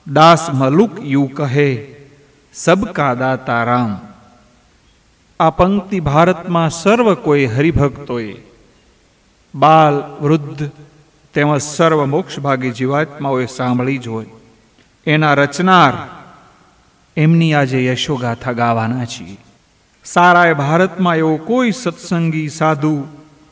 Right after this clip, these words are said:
કે ભક્ત નહીં હોય, જેણે બાબા મલુકદાસનું નામ ન સાંભળ્યું હોય.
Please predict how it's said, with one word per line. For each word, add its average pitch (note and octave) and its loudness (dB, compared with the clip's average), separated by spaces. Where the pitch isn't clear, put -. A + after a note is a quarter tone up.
કે D3+ -8
ભક્ત C#3 -4
નહીં D3 0
હોય, B2 -4
જેણે F3+ 2
બાબા F#3 2
મલુકદાસનું D3 0
નામ C3 0
ન C3 -2
સાંભળ્યું A#2 -6
હોય. A2+ -12